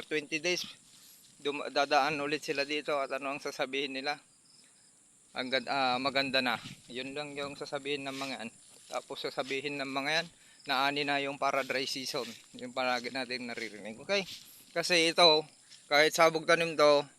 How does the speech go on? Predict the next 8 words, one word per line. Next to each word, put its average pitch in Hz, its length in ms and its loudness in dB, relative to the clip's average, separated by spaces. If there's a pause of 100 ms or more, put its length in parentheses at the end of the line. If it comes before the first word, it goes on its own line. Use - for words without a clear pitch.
(500)
i-sure 156 320 6
natin 156 320 8
to 151 80 6
na 156 80 4
mabigat 147 480 8 (240)
yung 143 160 2
aanihin 143 560 2
natin. 139 400 -4